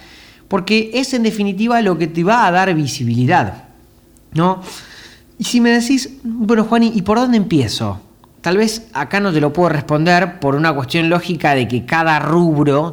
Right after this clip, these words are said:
tiene su particularidad. Por ejemplo, una cerrajería, vamos a decir así, o un estudio de abogados, va a tener que estar bien posicionado en Google,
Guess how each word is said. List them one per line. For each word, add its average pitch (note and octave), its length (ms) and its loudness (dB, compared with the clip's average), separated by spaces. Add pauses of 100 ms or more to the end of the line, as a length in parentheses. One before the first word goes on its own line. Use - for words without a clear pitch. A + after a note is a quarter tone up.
(100)
tiene D#3 280 2
su B2 200 -4
particularidad. A2+ 800 0
Por B2+ 100 -2
ejemplo, A#2+ 340 -2
una A#2+ 160 -2
cerrajería, E3 1160 0
vamos A#2 260 -2
a A#2 60 -2
decir B2 220 -2
así, C#3 220 2
o C#3+ 60 4
un C3+ 100 0
estudio F3 400 -2
de D3 80 2
abogados, D3 600 2 (480)
va C#3 60 2
a D3+ 40 2
tener F3 180 0
que E3 60 -2
estar E3+ 200 0
bien F3 160 2
posicionado D3+ 440 0
en D#3 100 0
Google, F#3 360 2